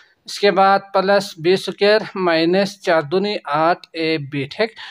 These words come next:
तो ये आ गया आपके पास उसका एरिया जो कि स्क्वायर का उन्होंने दिया हुआ था। तो area of a square करके आप यहाँ पे आंसर में लिख सकते हैं। इसके बाद अगला है क्वेश्चन नंबर फ़ोर, सवाल है आपके पास,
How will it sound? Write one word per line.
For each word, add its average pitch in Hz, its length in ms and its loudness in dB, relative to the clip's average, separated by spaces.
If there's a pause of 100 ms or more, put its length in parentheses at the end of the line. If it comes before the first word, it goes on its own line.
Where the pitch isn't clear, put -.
(140)
तो 175 80 0
ये 170 120 4
आ 156 140 4
गया 151 260 0
आपके 143 200 -8
पास 160 540 0
उसका 160 460 0
एरिया 156 480 0
जो 165 200 -6
कि 160 160 -6
स्क्वायर 160 380 -4
का 170 120 -6
उन्होंने 156 360 -2
दिया 156 280 0
हुआ 147 220 0
था। 190 260 -2 (300)
तो 170 120 2 (100)
area 180 220 2
of 170 120 2
a 165 140 -10
square 165 340 -6
करके 156 260 -4
आप 151 220 0
यहाँ 147 160 -4
पे 170 100 -2
आंसर 156 360 -2
में 254 180 0
लिख 165 260 -6
सकते 175 320 -2
हैं। 226 300 2 (300)
इसके - 220 -2
बाद 202 200 4
अगला 196 220 0
है 202 220 -2
क्वेश्चन 196 320 -8
नंबर 196 180 -2
फ़ोर, 185 520 2 (380)
सवाल 214 340 4
है 220 80 2
आपके 226 240 -2
पास, 226 320 0